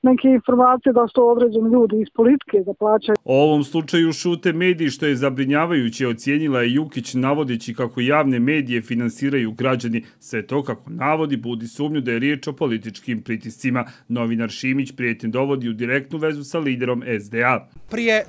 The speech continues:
Speaker 3: tri ili četiri dana Bakir Izetbegović je, e, izjavio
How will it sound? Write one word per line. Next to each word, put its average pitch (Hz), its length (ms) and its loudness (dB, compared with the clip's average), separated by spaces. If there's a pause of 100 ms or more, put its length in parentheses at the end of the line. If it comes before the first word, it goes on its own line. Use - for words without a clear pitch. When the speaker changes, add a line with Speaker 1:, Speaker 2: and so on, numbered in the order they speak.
Speaker 3:
tri 294 180 -2
ili 226 140 -2
četiri 208 340 -4
dana 175 320 2
Bakir 226 380 -2
Izetbegović 185 840 -2
je, 170 100 -2
e, 170 300 -8
izjavio 185 720 0